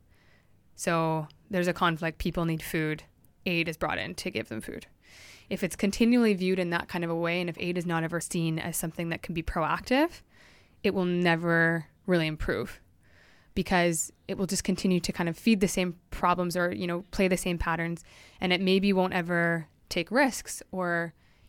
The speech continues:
you know, be entrepreneurial aid, like, "Okay, this problem hasn't happened yet, but maybe we can put some aid in now so that it doesn't happen two years from now." And I think that,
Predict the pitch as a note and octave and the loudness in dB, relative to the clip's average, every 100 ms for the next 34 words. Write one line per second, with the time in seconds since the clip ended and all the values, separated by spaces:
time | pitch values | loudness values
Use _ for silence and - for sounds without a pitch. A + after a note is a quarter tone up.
0 | _ F#3+ F3 E3+ F#3 F#3 F#3+ F#3+ G3+ G#3 | _ -4 -2 -2 -4 -2 -2 -4 -2 0
1 | G3 A3 G3 F3 F#3+ E3+ E3 E3 G#3 E3 | 2 4 4 2 0 -2 -4 -6 -4 -4
2 | D#3 - _ - _ - - F#3+ F3+ F3 | -4 -12 _ -20 _ -12 -6 2 2 2
3 | - G3+ F#3+ F#3 F#3 F3 F3 - F3 F3 | 2 2 0 -4 -4 -4 -6 -6 -6 -6
4 | E3+ - F#3 F3+ F#3 F3+ F3 E3+ F3 E3 | -6 -6 -4 -2 0 0 -2 -2 -4 -4
5 | D#3+ _ - - - F#3+ F#3+ F3 E3+ E3+ | -6 _ -4 -2 0 -2 0 2 2 0
6 | E3+ E3 D#3+ D#3 D#3 _ - F3+ E3 E3 | 2 4 4 0 -4 _ -12 -2 -2 -2
7 | F#3+ D#3+ D#3 D3 D#3+ D#3 D#3+ - F3+ D#3+ | -2 0 -2 -2 -4 -4 -6 -6 0 0
8 | D#3+ - E3 G#2 E3+ - _ _ G3 F3+ | 0 -2 -4 -4 -6 -14 _ _ 0 0
9 | F3+ G#3 G3+ F#3 F3+ - | 2 0 2 2 2 -6